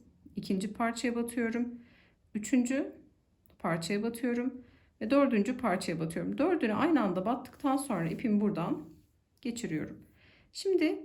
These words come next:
buradaki ilk parça, ikinci parça, üçüncü ve dördüncü parça. Bakın dördünü aynı anda batarak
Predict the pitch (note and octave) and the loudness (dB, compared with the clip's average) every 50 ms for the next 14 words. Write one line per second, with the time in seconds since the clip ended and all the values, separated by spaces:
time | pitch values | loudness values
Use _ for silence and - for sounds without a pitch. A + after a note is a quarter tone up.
0 | - - D#4+ D4+ - B3+ - - - G#3 G3+ - - - F#3+ E3 E3 E3 - G3+ | 0 2 4 4 4 2 0 0 -2 -4 -4 -4 -2 0 0 0 0 0 -2 -4
1 | G3+ - - G#3 - G#3+ F3 E3 E3 - - B3 A#3+ A3+ A3+ - - C4+ A#3+ B3+ | -4 -4 -6 -4 -2 -2 0 0 -2 -4 -4 -2 -2 -2 -2 -4 -4 -2 -2 -2
2 | B3+ - - - _ _ _ _ _ _ _ - B3+ - - A3 G3 F3 - A3+ | -4 -8 -14 -20 _ _ _ _ _ _ _ -8 -6 -2 0 0 0 0 0 -2
3 | C#4+ F4 - - - - - _ _ _ _ _ _ _ _ _ - A#3+ G#3 G3+ | -4 -4 -4 -8 -14 -20 -20 _ _ _ _ _ _ _ _ _ -4 -2 0 2
4 | F#3+ F#3 F3 F3 E3 D#3+ D#3+ E3 - E3 - - - - - - - - _ _ | 2 2 2 0 -2 -2 -4 -6 -6 -8 -8 -8 -10 -12 -12 -14 -18 -20 _ _
5 | - B3 A#3+ G#3 G#3 G#3+ C4 C4+ C4 A3+ G3+ F3+ G3 F#3+ A#3 C4+ C4 A3+ G3 F3+ | -12 -6 -2 0 2 2 2 2 2 0 0 -2 0 0 2 2 2 2 2 2
6 | E3+ F3 E3+ G#3 A3+ - A#3 - E3+ G3+ D4+ - - | 0 0 -2 -2 -4 -2 -2 -2 0 -2 -2 -6 -10